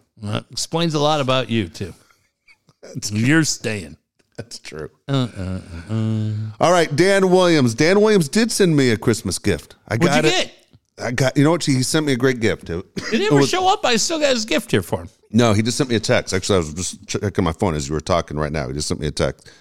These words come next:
Speaker 2: Not feeling real well, but we'll, we'll see him soon.
Speaker 1: Okay.
Speaker 2: He, um, he sent me a great gift. It was, uh,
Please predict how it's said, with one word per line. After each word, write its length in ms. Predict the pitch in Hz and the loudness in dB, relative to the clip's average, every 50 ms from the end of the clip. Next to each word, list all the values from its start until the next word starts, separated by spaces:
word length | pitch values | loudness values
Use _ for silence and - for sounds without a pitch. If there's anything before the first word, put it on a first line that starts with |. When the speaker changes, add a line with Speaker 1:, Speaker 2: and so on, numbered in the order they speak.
| _ - | _ -2
Speaker 2:
Not 240 | 117 131 139 127 | 0 0 0 -2
feeling 280 | - 131 131 123 120 113 | -2 0 0 2 2 2
real 180 | 110 107 104 98 | 2 2 2 4
well, 220 | 101 104 101 98 | 4 4 2 2
but 200 | 85 92 90 - | 2 0 -2 -2
we'll, 220 | 87 95 92 87 - - | -2 -2 -2 -2 -2 -2
we'll 120 | 92 95 | -4 -2
see 120 | - - | -2 -2
him 100 | 92 78 | -2 -2
soon. 240 | 73 - 82 73 67 - _ _ _ _ - | -2 -4 -4 -4 -6 -8 _ _ _ _ -4
Speaker 1:
Okay. 240 | 151 123 147 110 - - | -2 -2 -2 -2 -4 -2
Speaker 2:
He, 280 | - 143 175 180 170 | -2 0 2 2 2
um, 340 | 160 147 139 135 131 127 123 | 4 4 4 4 4 4 2
he 100 | 120 120 | 0 0
sent 180 | 117 - 165 160 | -2 -2 0 0
me 80 | 156 | 0
a 20 | 139 | 0
great 240 | 120 143 143 135 123 | 2 2 0 0 0
gift. 280 | 120 120 104 - - 104 | -2 -2 -2 -2 -2 -2
It 120 | 101 - | -2 0
was, 520 | 98 95 98 101 98 95 98 98 87 - | 0 2 4 4 4 4 4 2 0 0
uh, 260 | 101 95 92 90 90 | 2 2 4 4 2